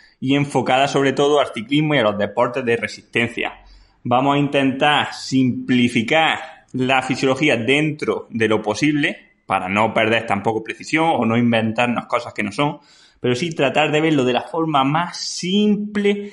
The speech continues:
que nos pueda hacer entenderlo. De hecho, este capítulo lo hago ya que, eh, como muchos sabréis, he lanzado una plataforma para dar formaciones con un nivel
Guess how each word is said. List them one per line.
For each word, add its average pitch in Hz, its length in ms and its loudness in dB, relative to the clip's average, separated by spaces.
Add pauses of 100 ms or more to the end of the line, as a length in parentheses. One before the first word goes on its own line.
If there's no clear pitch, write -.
(200)
que 131 160 0
nos 127 160 0
pueda 151 300 2
hacer 160 580 -2
entenderlo. 104 880 0 (800)
De 117 140 -2
hecho, 139 200 2
este 135 320 0
capítulo 143 800 2
lo 113 320 2
hago 139 380 -2 (280)
ya 123 180 0
que, 113 460 0
eh, 113 120 2
como 110 200 0
muchos 120 300 0
sabréis, 120 560 0
he 113 160 0
lanzado 123 480 0
una 120 260 0
plataforma 117 1120 0
para 107 200 0
dar 117 260 0
formaciones 117 800 0
con 113 140 -2
un 123 140 2
nivel 120 400 2